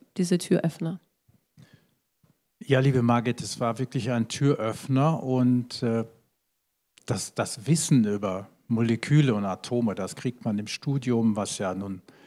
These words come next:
Speaker 2: erfahrungsgemäß in der Naturwissenschaft sehr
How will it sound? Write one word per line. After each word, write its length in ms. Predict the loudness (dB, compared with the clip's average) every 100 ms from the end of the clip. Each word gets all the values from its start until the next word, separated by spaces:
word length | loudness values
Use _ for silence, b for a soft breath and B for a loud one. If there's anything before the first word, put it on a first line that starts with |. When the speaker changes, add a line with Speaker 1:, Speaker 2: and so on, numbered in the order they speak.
| b -10
Speaker 2:
erfahrungsgemäß 840 | 2 6 6 4 2 4 4 4
in 60 | 4
der 100 | 4
Naturwissenschaft 1040 | 2 2 2 2 0 -2 0 -2 -2 -12
sehr 420 | -6 -2 -2 -4